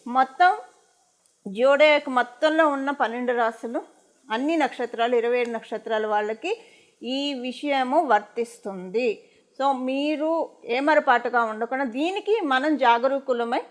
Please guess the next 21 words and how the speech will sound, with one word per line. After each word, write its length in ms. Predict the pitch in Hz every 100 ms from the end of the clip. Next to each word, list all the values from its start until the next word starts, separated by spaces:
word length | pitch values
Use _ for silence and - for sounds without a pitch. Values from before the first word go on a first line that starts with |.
| _ _ _ -
మనల్ని 360 | 220 226 262
మనం 300 | 254 240 240
వేకప్ 440 | 226 233 247 247 -
చేసుకోవాలి. 480 | 202 - 196 208 247
వేకప్ 460 | 233 240 254 -
చేసుకొని 440 | 226 220 240 240 330 - _ -
మన 160 | 233
ప్రయత్నాలు 500 | 254 233 226 226 220
మనం 260 | 254 220 202
సాధ-, 400 | 196 180 180 -
మనం 260 | 220 202 220
ప్రయత్-, 500 | 214 214 220 185 214
మనం 180 | 240
ప్రయత్నించాలి. 760 | 233 196 190 190 175 - 170 170 _ _ -
దీనికి 260 | 269 294
మీరు 280 | 294 269 269
చేయాల్సింది 580 | 240 240 269 277 220 226
ఏం 160 | 226 202
లేదు. 300 | 196 180 - _ -
ఒకసారి 400 | 226 277 269 285
ఆలోచించండి, 760 | 233 226 240 233 202 190 185